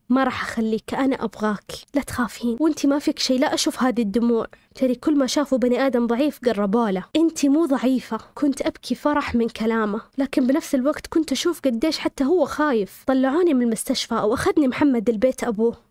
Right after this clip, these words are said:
وجاء أخوي الكبير معانا. تخيل إني كل ما جيت أنزل من السيارة ما أقدر، ما أقدر، شيء ماسك رجولي مثبتني على المرتبة. يجي أخوي يمسك يدي يقول: "امشي، حاولي، ارفعي نفسك، ساعديني، ما أقدر."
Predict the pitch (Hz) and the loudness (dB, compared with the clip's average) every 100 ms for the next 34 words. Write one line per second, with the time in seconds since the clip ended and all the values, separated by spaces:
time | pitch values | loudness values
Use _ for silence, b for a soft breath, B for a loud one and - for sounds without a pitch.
0 | - 277 247 320 - - 311 254 - 220 | -4 -2 0 0 0 0 2 2 0 0
1 | 269 208 202 202 202 - - 285 269 247 | 2 0 -2 0 0 -2 -2 0 2 2
2 | 233 233 320 285 240 285 277 294 294 262 | 0 0 2 4 2 0 0 0 2 2
3 | 240 233 - 294 262 226 294 220 202 214 | 0 0 0 0 0 0 -2 -4 -6 -8
4 | - _ - 320 339 339 226 196 - - | -10 _ -2 0 0 0 -2 -4 -8 -6
5 | - 427 311 370 - - 269 226 311 262 | 0 4 4 2 0 -2 0 2 2 0
6 | - - 202 220 339 285 220 214 240 247 | -2 -8 -4 -2 2 2 2 2 2 0
7 | - 196 185 - 294 269 160 - 285 285 | -4 -6 -6 -2 0 2 0 0 2 2
8 | 285 269 - 269 208 247 226 269 320 294 | 2 -2 0 0 0 0 0 0 0 0
9 | - - 302 262 226 - - 254 269 285 | -2 0 0 2 0 0 2 2 2 0
10 | - 190 - - - - - 311 294 269 | -2 -6 -6 -10 -14 -8 -2 0 0 0
11 | 349 359 277 240 - - 330 403 - 185 | 2 2 0 -2 -6 -2 0 0 -2 -8
12 | - | -14